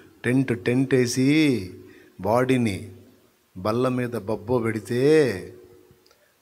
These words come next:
పరుగు పరుగున పది మంది వచ్చి కన్నీరు గార్చి అయ్యో అని ఏడ్చే జీవితం ఉండాలి. అది, అది లైఫ్. ఆహా, సచ్చిందా? పనిలే, ఎందుకు?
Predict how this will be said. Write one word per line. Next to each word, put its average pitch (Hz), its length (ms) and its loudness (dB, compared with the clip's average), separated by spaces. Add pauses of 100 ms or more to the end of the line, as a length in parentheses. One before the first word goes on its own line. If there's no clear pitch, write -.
పరుగు 127 240 0
పరుగున 131 400 2
పది 120 300 -2
మంది 123 280 0
వచ్చి 117 240 -4 (160)
కన్నీరు 123 680 4
గార్చి 117 460 2
అయ్యో 131 640 8
అని 123 320 2
ఏడ్చే 123 380 2
జీవితం 123 480 2
ఉండాలి. 101 440 0 (2500)
అది, 117 340 -2
అది 123 220 2
లైఫ్. 120 400 2 (1200)
ఆహా, 113 640 0
సచ్చిందా? 98 680 0 (300)
పనిలే, 113 380 -2
ఎందుకు? 117 280 -6